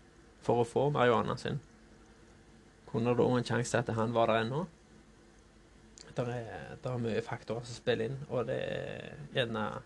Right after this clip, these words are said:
ikke fint av meg å sitte her og, og, og mene jeg har fasiten, for det, det gjør jeg absolutt ikke, men det er i hvert fall, eh, vi kan ikke tenke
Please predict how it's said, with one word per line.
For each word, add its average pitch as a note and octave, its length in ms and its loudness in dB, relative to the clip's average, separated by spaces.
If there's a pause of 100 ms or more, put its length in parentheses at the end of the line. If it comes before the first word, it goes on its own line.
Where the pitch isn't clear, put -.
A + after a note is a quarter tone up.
(1300)
ikke - 180 -4
fint G#2+ 300 0
av A2 100 4
meg F#2 220 2
å A2 80 2
sitte A2 240 -2
her A#2 80 -2
og, - 400 -2
og, - 240 -4 (220)
og B2 100 -4
mene A#2 380 0
jeg C3 100 -2
har A2 160 2
fasiten, - 540 -6
for - 100 -4
det, A#2+ 240 -4
det B2+ 140 0
gjør A#2 100 0
jeg G#2 140 -4
absolutt A#2+ 340 -12
ikke, - 140 -4
men - 120 -8 (2500)
det - 80 0
er - 0 -
i B2+ 80 4
hvert B2 100 -6
fall, B2 320 -6
eh, A#2 400 -6 (560)
vi B2+ 240 0
kan A2+ 160 0
ikke B2 480 -2
tenke - 400 -2